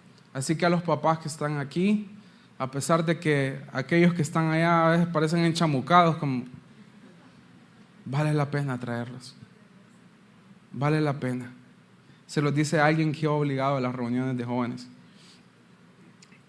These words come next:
Y, y algo precioso en medio de esto es que su familia, sus amigos,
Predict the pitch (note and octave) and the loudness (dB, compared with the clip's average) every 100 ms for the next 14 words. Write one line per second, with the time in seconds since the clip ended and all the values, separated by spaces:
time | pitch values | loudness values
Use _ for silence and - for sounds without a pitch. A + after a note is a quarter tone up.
0 | - C#3 C#3 C#3 C3 - - - - - | -8 -2 0 2 0 -4 -10 -16 -20 -20
1 | - - - - - - - C#3 C#3+ F#3+ | -20 -20 -20 -20 -20 -18 -8 -4 0 0
2 | F3+ E3 - F3+ F#3 F#3 D#3 D3 D#3 E3 | 0 -2 0 0 0 0 -2 -2 0 0
3 | E3 E3 D#3+ - A#2 - - - - - | 0 -2 -4 -8 -14 -16 -20 -20 -20 -20
4 | _ _ _ _ _ _ - D#3 - D#3+ | _ _ _ _ _ _ -6 -4 0 -2
5 | - C#3 C3 C#3+ D3 C3+ C3 - - - | -2 -4 -2 0 0 -2 -4 -10 -18 -20
6 | - - - - D3+ C#3+ C#3 C3 C#3 B2+ | -20 -20 -10 -4 -2 -2 -2 -2 -4 -6
7 | C3 - | -10 -14